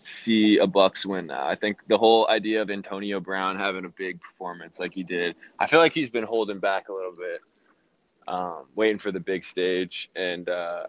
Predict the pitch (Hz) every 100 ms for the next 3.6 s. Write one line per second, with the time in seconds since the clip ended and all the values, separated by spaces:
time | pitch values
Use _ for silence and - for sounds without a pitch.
0 | 90 95 101 95 - - _ _ _ _
1 | 104 92 - 101 101 104 98 92 101 98
2 | 101 101 101 95 - 98 98 95 90 92
3 | 92 95 92 - 95 87